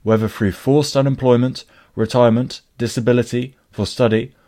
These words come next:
or for any other reason. We must demand, as our right, increases in these benefits, but no change in the name, no slick rebranding or faddish slogan, must hide the truth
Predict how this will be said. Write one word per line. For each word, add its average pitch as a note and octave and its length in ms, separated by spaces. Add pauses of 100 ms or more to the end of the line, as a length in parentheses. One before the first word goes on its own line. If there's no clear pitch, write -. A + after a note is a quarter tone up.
(140)
or G#2 120
for A#2+ 180
any A#2 220
other A2 200
reason. F#2 460 (760)
We B2 220
must C#3 380
demand, G#2 520 (240)
as A#2+ 260
our A2+ 160
right, F#2+ 440 (120)
increases C3+ 800
in G#2 180
these A#2+ 240
benefits, - 680 (400)
but F#2+ 140
no A2+ 300
change B2 520
in A2+ 140
the A2 100
name, E2+ 360 (300)
no A#2 200
slick C3 440
rebranding A2 840 (220)
or F#2 120
faddish A#2 500
slogan, F#2 540 (400)
must F#2+ 240
hide C3 360
the C#3+ 100
truth A#2 400